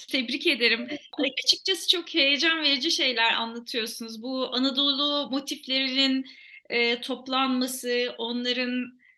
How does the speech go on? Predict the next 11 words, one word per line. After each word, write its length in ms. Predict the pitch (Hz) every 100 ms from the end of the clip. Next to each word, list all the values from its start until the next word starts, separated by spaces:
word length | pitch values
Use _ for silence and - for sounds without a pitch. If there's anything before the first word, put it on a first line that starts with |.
| -
e, 160 | 247 233
dönüştürülmesi, 1160 | 247 254 - 247 254 240 247 - 240 233 240 - -
sizin 320 | 208 269 285
tarafınızdan 800 | 277 269 269 247 247 247 247 262
yazılması, 1160 | 262 247 254 233 262 247 247 - - 240 233 233 226 -
kitap 280 | - 269 254
haline 440 | 277 233 240 240
dönüştürülmesi, 880 | 226 240 254 - 240 240 247 - 269 - - -
bunların 500 | 277 320 349 - 247
hakikaten 520 | 285 392 392 370 330
hepsi 480 | 349 330 - 349